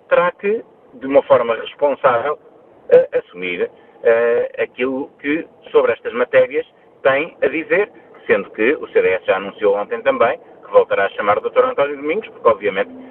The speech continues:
é fundamental esclarecer, estamos a falar de compromisso entre duas partes, esclarecer de uma parte e de outra o que é que efetivamente esteve em causa.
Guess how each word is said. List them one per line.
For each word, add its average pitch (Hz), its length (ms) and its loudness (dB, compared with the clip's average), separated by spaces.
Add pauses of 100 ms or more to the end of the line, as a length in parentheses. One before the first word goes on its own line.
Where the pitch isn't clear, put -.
(100)
é - 100 4
fundamental 110 720 0 (200)
esclarecer, - 480 0
estamos 104 260 -8
a 110 60 0
falar 117 220 0
de - 60 -8
compromisso 135 600 -4
entre 113 240 -6
duas 135 200 4
partes, - 380 -2 (240)
esclarecer - 520 -6 (180)
de 104 80 -6
uma 107 180 0
parte - 280 -4 (120)
e 131 80 -12
de 113 140 -4
outra 143 280 0 (300)
o - 80 -20
que - 140 -2
é 123 60 0
que - 120 -14
efetivamente 113 720 -2
esteve 113 400 -2
em 135 60 -6
causa. 117 300 -2